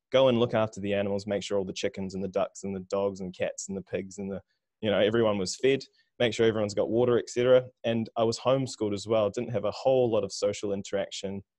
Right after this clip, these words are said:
going on. So animals were kinda, you know, my friends from the very get-go. And, um,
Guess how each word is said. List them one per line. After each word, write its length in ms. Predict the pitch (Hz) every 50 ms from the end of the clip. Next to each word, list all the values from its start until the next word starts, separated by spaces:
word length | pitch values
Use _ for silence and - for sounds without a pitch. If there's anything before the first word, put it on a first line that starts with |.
| _ _
going 240 | 107 98 95 98 98
on. 220 | 98 98 95 95
So 180 | - - 98 92 - -
animals 440 | 110 113 113 110 107 104 101 101 -
were 60 | 101
kinda, 400 | 95 - - 104 98 101 95 92 - _ _ _ _ _ _ _ _ -
you 100 | 110 104
know, 180 | 98 92 95 95
my 180 | 98 95 92
friends 480 | 95 - - 113 110 104 95 95 101 -
from 140 | - 107 101
the 60 | 104
very 260 | 98 110 110 98 92
get-go. 480 | 92 110 113 - - 101 95 92 90 92 - _ _ _ _ _ _ _ _ _ _
And, 400 | 110 110 110 104 104 110 101 95
um, 480 | 110 110 107 107 110 107 104 101 104